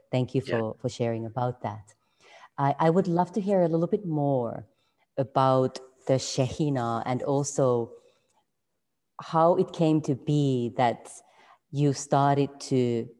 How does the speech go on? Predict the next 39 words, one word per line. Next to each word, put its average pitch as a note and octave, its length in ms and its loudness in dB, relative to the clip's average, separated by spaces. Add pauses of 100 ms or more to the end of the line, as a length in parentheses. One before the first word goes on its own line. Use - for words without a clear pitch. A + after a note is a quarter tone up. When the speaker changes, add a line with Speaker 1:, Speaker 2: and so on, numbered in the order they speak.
Speaker 1:
look C3+ 300 0
into C#3+ 280 0
the C3 120 0
teachings C3 440 -4
of B2 120 -4
Christ A#2 440 -6
or C3 160 -2
A B2+ 200 -2
S B2 180 -8
A. C#3 420 -6 (260)
Could C#3 140 -6
you C#3+ 240 -2
speak - 280 0
a C#3+ 40 0
little D3 140 2
bit D3+ 140 -2
more C3+ 260 -2
to C3 140 -8
that A#2 180 -6
as - 160 -14
well? G2+ 240 -10 (1400)
Speaker 2:
Yes, - 480 0 (300)
I - 40 -10
would G#2+ 160 -6
love A#2 280 0
to. F2 380 -8
Um, B2 420 4 (440)
well, F3 160 0
first F#3 320 -2
of D3+ 140 -2
all, D3 220 6
the B2 360 4 (720)
Shekhinah C#3+ 720 0
in B2 140 -4
Kabbalah, A#2+ 640 0 (720)
um, A#2+ 480 0
they, B2+ 240 2
they A#2+ 500 0
talk - 440 -2